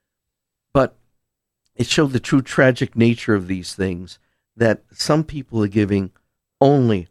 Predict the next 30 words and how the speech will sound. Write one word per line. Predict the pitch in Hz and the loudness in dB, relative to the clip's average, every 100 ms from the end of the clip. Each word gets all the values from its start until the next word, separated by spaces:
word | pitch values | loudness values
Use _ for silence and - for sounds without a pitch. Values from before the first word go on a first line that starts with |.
| _ | _
horrible | _ - 131 135 120 104 101 | _ -4 2 4 2 -2 -10
choices, | - 107 107 107 76 78 _ _ _ _ _ _ _ | -8 -4 -2 -4 -12 -20 _ _ _ _ _ _ _
and | 120 113 | -2 0
they | 110 | -2
have | 101 131 - | -2 -4 -4
to | 117 | -8
choose | - 123 117 | -2 0 0
the | - | -4
best | 85 - 131 123 - | -6 0 0 -2 -6
of | 101 | -6
the | 92 | -6
horrible | 87 120 120 110 104 | -2 2 2 2 -2
choices. | 101 - 110 110 - 90 - _ _ | -10 -4 -2 -2 -4 -16 -20 _ _
And | 120 | 0
then | 127 143 135 | 2 4 2
when | 131 123 | 2 0
they've | 113 113 - | -2 -4 -6
chosen | - - 165 151 117 | -6 -2 -2 -2 -4
them, | 95 82 90 _ _ _ | -6 -10 -14 _ _ _
we | 123 147 151 | -2 2 4
on | 127 | 2
the | 120 120 | 2 2
outside | 131 - 107 107 | 0 -2 -2 -2
could | - 113 | -2 2
look | 143 147 | 2 2
at | 101 | 0
them | 107 104 | 2 4
and | 104 | 2
say, | - 117 104 98 _ _ _ _ _ _ | 0 0 0 -2 _ _ _ _ _ _
"Boy, | 107 131 117 - | 0 2 2 -2